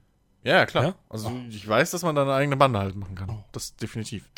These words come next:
Speaker 2: Okay, wir
Speaker 1: Außer ich
Speaker 2: dürfen
Speaker 1: hab's jetzt falsch verstanden, aber ich bin mir sicher, man kann eine normale eigene Bande
Speaker 2: Okay,
Speaker 1: machen.
Speaker 2: wir dürfen da nicht mehr drüber reden, sonst krieg ich da so Bock
Speaker 1: Und
Speaker 2: drauf,
Speaker 1: dann,
Speaker 2: ich muss den Singleplayer
Speaker 1: und dann hat man, glaub ich, auch,
Speaker 2: spielen.
Speaker 1: und dann hat man, glaub ich, auch so einen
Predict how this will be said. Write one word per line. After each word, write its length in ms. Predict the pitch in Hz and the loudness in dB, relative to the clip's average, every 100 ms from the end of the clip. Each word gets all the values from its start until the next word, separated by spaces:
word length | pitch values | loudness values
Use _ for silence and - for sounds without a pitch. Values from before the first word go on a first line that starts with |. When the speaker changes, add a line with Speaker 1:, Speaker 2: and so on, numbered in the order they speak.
| - - _ _ _ - | -20 -20 _ _ _ -2
Speaker 2:
Okay, 180 | 127 | 0
wir 80 | 117 | 2
Speaker 1:
Außer 60 | 120 | 2
ich 40 | 123 | 4
Speaker 2:
dürfen 120 | 123 | 4
Speaker 1:
hab's 140 | 117 | 2
jetzt 120 | 123 - | -2 0
falsch 160 | 110 | -2
verstanden, 400 | 113 - 123 104 | -2 -4 -4 -4
aber 100 | 101 | -8
ich 140 | 98 - | -8 -8
bin 140 | 127 | -4
mir 100 | 143 | -4
sicher, 240 | 117 160 131 | -4 -6 -6
man 100 | 127 | -6
kann 180 | 127 139 | -8 -8
eine 80 | 123 | -8
normale 320 | 120 127 120 | -8 -6 -6
eigene 240 | 123 127 | -6 -6
Bande 240 | 120 123 101 | -8 -6 -6
Speaker 2:
Okay, 160 | 110 | -2
Speaker 1:
machen. 40 | 117 | 0
Speaker 2:
wir 60 | |
dürfen 220 | 117 113 123 | 0 2 2
da 80 | |
nicht 140 | 117 113 | 2 0
mehr 100 | 117 | -2
drüber 240 | 117 110 | 0 -2
reden, 200 | 107 113 | 0 -2
sonst 180 | 110 98 | -2 -4
krieg 100 | - | -6
ich 60 | 113 | -4
da 100 | 113 | -2
so 140 | 117 | -2
Bock 220 | 110 120 | -2 -2
Speaker 1:
Und 100 | 127 | 2
Speaker 2:
drauf, 140 | 127 117 | 2 2
Speaker 1:
dann, 80 | 110 | 0
Speaker 2:
ich 80 | |
muss 120 | 113 - | -6 -6
den 80 | 101 | -6
Singleplayer 320 | 104 117 127 | -4 0 2
Speaker 1:
und 60 | 139 | 2
dann 80 | |
hat 80 | - | 2
man, 100 | 135 | 2
glaub 140 | 135 131 | 4 4
ich, 120 | 139 | 4
auch, 60 | 123 | 2
Speaker 2:
spielen. 140 | 120 | 2
Speaker 1:
und 40 | 120 | 0
dann 120 | 123 | 0
hat 120 | 131 | 0
man, 80 | 127 | 0
glaub 100 | 123 | 0
ich, 60 | 123 | -2
auch 100 | 120 | -4
so 120 | 123 | -6
einen 220 | 113 110 | -6 -8